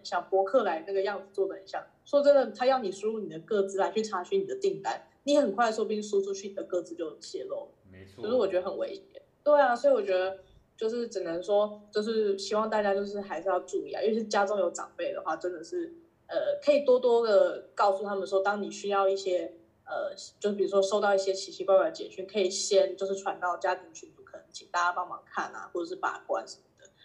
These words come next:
Speaker 1: 就不要自己先去操作一些什么A T M或者是一些输入个资，类似像这样的行为，我觉得这样子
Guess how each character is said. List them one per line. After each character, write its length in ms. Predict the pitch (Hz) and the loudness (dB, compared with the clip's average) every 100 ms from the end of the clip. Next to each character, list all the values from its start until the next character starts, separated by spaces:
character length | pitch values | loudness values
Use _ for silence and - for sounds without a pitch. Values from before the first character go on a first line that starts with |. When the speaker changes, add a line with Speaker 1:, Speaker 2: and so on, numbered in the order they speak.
| _ | _
Speaker 1:
就 120 | 214 | 0
不 80 | 196 | 4
要 140 | 185 | 4
自 120 | 190 208 | 2 -4
己 100 | 165 | -6
先 140 | 180 | -2
去 180 | 196 190 | 2 2
操 300 | - 175 170 | 2 -2 0
作 220 | - 180 | -2 -2
一 40 | |
些 100 | 185 | -2
什 100 | 175 | -4
么 80 | - | -6
A 180 | - 170 | -6 -6
T 220 | 165 180 | -4 -4
M 100 | 175 - | -4 -6
或 100 | 175 | -12
者 40 | |
是 160 | - 165 | -10 -8
一 80 | - | -4
些 260 | - 180 - | -2 -2 -4
输 180 | - | 4
入 160 | 196 190 | 6 6
个 220 | 196 175 | 6 2
资， 340 | - 170 156 - - _ | 0 -4 -4 -8 -20 _
类 100 | 196 | -2
似 120 | 190 | 0
像 180 | 190 190 | -2 -4
这 80 | 185 | -2
样 160 | - - | -4 -2
的 300 | 143 - - | -2 -2 -4
行 220 | - - - | -8 -14 -16
为， 120 | - | -12
我 80 | - | -10
觉 140 | 170 147 | -4 -4
得 100 | 143 | -2
这 100 | 196 | -4
样 80 | - | -6
子 100 | - | -2